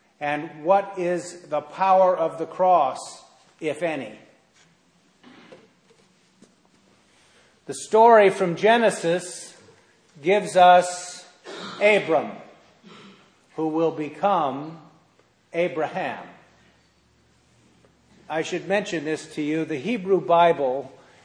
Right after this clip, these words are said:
is full of word plays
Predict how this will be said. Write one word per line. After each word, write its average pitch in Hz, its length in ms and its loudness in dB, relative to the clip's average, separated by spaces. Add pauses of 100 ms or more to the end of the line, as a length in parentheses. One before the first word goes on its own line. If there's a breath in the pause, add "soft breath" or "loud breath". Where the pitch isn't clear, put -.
(120 soft breath)
is 151 240 -4
full 151 880 -2 (340 soft breath)
of 147 280 -2
word 196 480 0
plays 160 880 -2